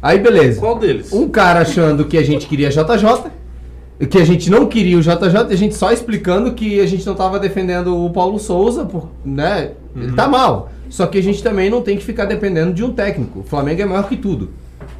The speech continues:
Speaker 1: Muito maior que tudo. Tipo, não é técnico nenhum, nem jogador que vai vir aqui e querer ser maior que o clube. Nunca. Isso não vai existir. Aí eu, aí eu fiz a pergunta. Falei assim, tá, hoje, qual o técnico pra vir? Ah, tal. Tá, quanto que ele ganha?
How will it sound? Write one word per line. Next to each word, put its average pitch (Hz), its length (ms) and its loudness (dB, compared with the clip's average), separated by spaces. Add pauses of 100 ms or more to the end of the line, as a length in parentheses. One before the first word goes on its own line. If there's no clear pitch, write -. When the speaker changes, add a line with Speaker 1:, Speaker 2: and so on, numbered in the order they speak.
(140)
Speaker 1:
Muito 190 300 0
maior 165 300 0
que 220 80 -2
tudo. 131 340 -4
Tipo, - 240 -10
não 123 100 -2
é 156 120 -2
técnico 165 400 -4
nenhum, 160 220 -2
nem 185 120 -2
jogador 170 360 -2
que 165 40 -12
vai 185 120 -6
vir 170 160 -4
aqui 175 420 -8
e 190 60 -10
querer 196 200 -2
ser 202 140 -4
maior 196 260 -6
que 208 280 -12
o 226 80 -6
clube. 165 280 -2
Nunca. 156 420 -2 (240)
Isso - 80 -18
não 139 100 0
vai 156 100 0
existir. 156 520 -6 (640)
Aí 175 100 2
eu, 240 160 6
aí 233 200 0
eu 269 100 -2
fiz 311 220 2
a 320 60 0
pergunta. 151 600 2 (360)
Falei 277 140 -4
assim, 339 200 -6
tá, 131 420 -2
hoje, 143 480 2 (280)
qual 415 180 -2
o 381 60 -4
técnico 262 440 -2
pra 226 160 0
vir? 160 400 0
Ah, 240 200 2
tal. - 560 0
Tá, 220 160 2
quanto 359 220 -6
que 359 60 -2
ele 311 100 -2
ganha? 143 320 0